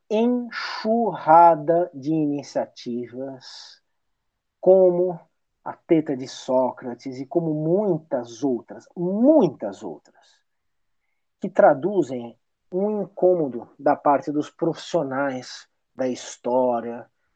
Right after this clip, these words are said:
da sociologia, das ciências humanas em geral. Porque nós não aguentamos mais, primeiro, ficar à mercê desse monte de porcarias,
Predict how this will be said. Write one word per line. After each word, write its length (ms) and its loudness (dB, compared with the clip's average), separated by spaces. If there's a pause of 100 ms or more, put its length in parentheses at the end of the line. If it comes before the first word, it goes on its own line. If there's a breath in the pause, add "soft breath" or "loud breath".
(140)
da 80 -10
sociologia, 920 -8
das 160 -8
ciências 640 -10
humanas 560 -8
em 120 -14
geral. 440 -16 (680)
Porque 420 -2
nós 360 -2
não 240 2
aguentamos 840 -2
mais, 640 -12 (240)
primeiro, 580 0 (220)
ficar 340 4
à 80 6
mercê 640 2
desse 300 -6
monte 640 4
de 80 -4
porcarias, 1200 -2